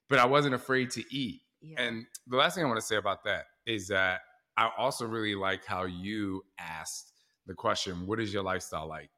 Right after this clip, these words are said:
Speaker 1: Do you and your husband like to go out and have drinks?"
Speaker 2: Mm-hmm.
Speaker 1: You know, on Sunday,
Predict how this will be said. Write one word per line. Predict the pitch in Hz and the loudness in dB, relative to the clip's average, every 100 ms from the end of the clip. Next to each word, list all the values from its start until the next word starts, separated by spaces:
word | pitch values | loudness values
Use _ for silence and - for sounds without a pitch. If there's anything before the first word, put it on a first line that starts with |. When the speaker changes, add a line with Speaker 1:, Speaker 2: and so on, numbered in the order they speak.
| _ | _
Speaker 1:
Do | 95 | -8
you | 92 98 98 98 98 - | -6 -4 -2 -2 -4 -6
and | 95 98 | -6 -4
your | 90 | -4
husband | 95 90 92 | -4 -4 -4
like | 90 85 | -4 -4
to | 95 | -8
go | 87 87 | -6 -6
out | - | -6
and | 90 | -8
have | 98 92 | -10 -10
drinks?" | 92 127 110 92 - 151 151 - - 160 | -6 -4 -4 -6 -10 -16 -16 -20 -20 -10
Speaker 2:
Mm-hmm. | |
Speaker 1:
You | 117 113 | -4 0
know, | 101 107 - | 0 0 0
on | 113 110 | -2 -2
Sunday, | - 120 123 117 101 | 2 4 4 4 2